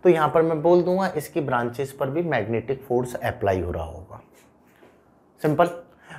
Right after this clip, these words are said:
आपने एक और टर्म पढ़ रखी है, फोर्स के बाद हम पढ़ रहे होते हैं बेटा टॉर्क। अब चेक करते हैं कि इस पर टॉर्क कितना अप्लाई होगा और हम ये भी निकालने वाले हैं इस पर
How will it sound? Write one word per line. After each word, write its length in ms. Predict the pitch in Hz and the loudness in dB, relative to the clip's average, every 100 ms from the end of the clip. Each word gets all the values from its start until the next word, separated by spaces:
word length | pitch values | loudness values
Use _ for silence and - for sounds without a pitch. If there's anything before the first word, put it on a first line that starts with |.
| - | -2
आपने 300 | 156 160 214 | 6 6 8
एक 280 | 240 196 190 | 6 6 6
और 160 | 226 226 | 4 6
टर्म 180 | 196 185 | 4 6
पढ़ 220 | 185 151 | 4 6
रखी 240 | 147 143 170 | 4 2 2
है, 140 | 339 - - - | 2 -2 -12 0
फोर्स 320 | 190 208 202 | 4 4 4
के 100 | 214 | 2
बाद 200 | 175 170 | 4 4
हम 160 | 165 | 2
पढ़ 220 | 156 135 127 | 0 0 2
रहे 120 | 135 | 2
होते 240 | 120 131 | 0 -2
हैं 60 | 139 | -4
बेटा 200 | 123 147 | -4 -4
टॉर्क। 400 | 147 110 80 - - - _ _ - - - - | -4 -4 -6 -8 -20 -20 _ _ -20 -20 -20 2
अब 160 | 208 208 | 4 8
चेक 260 | 202 202 | 6 6
करते 280 | - 143 180 | 2 0 0
हैं 100 | 190 | -2
कि 60 | 208 202 | 0 0
इस 100 | 175 | -2
पर 180 | - 190 175 - | -2 -4 -4 4
टॉर्क 300 | 147 160 - | 6 6 4
कितना 320 | 151 151 147 127 | -4 -2 0 -2
अप्लाई 320 | - 131 135 | 2 4 6
होगा 300 | 139 139 185 | 4 6 6
और 280 | 214 185 175 | 6 4 4
हम 180 | 190 175 | 4 4
ये 140 | 156 | 4
भी 120 | 165 | 4
निकालने 400 | 185 151 135 127 | 2 2 0 -2
वाले 240 | 120 117 143 | -2 -2 -2
हैं 140 | 160 | -6
इस 140 | 151 | -8
पर 140 | - | -4